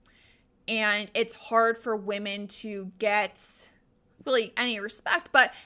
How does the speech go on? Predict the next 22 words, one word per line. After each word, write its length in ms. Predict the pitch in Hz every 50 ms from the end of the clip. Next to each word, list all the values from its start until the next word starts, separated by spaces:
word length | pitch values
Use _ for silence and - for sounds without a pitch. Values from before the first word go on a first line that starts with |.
| - -
any 220 | - 587 554 -
opportunities. 920 | 262 220 - - 180 - - 247 311 311 226 - 208 - - - - - - _ - _ _ -
And 100 | 254 254
so 120 | 254 302
you 200 | 269 262 254 247
have 320 | 269 277 285 285 311 - -
to 80 | - 277
do 320 | 226 220 - 214 214 226
things 380 | 226 - 233 226 214 214 220 -
to 160 | - - 220
set 300 | 202 - - 220 214 208
yourself 380 | - 208 220 - 220 202 208 -
apart 500 | 202 196 _ - 208 196 196 196 190 - -
or 180 | 202 202 196
to 140 | 190 - 233
get 200 | 190 202 190 185
ahead. 560 | 185 214 196 226 214 190 190 185 220 233 - - - - - - - _ _
And 720 | - 220 226 233 226 226 233 240 240 240 240 240 247 240 - - - _ _ _ _ -
for 140 | - 262
me, 280 | 262 254 254 262 277 311
people 460 | - - 269 247 - 311 320 311 302
liked 360 | 285 285 294 320 311 - -